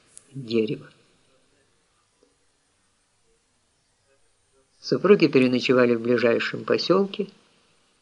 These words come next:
а утром следующего дня автомашину извлёк из оврага вызванный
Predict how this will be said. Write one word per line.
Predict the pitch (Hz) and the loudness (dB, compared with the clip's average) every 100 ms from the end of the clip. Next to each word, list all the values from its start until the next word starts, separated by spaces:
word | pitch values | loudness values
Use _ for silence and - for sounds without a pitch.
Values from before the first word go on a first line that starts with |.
| _ _ _ - | _ _ _ 2
а | 107 | 6
утром | 180 240 214 180 | 8 6 4 2
следующего | - 180 170 151 - 135 | 2 2 4 2 2 2
дня | 123 156 127 165 | 2 0 0 -2
автомашину | 143 131 123 - 180 156 | -2 -2 0 0 0 0
извлёк | 110 113 147 175 - - - | -2 2 2 2 -2 -16 0
из | 127 120 | 2 4
оврага | 120 143 135 131 | 4 4 4 4
вызванный | 113 127 113 120 117 113 110 | 4 2 2 -2 -2 -4 -6